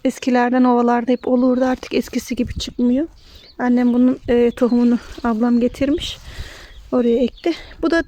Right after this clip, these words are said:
e, mele türü deriz arkadaşlar. Diğer adıyla da Arap saçı.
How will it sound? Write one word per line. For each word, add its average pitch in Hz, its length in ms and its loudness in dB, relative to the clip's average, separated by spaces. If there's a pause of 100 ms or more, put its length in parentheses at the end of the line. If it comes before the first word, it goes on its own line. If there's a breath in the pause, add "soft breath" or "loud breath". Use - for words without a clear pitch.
e, 262 360 6
mele 285 280 2
türü 233 260 0
deriz 233 240 0
arkadaşlar. 240 680 -2
Diğer 254 360 2
adıyla 240 400 2
da 277 80 4
Arap 247 280 -2
saçı. 247 360 -4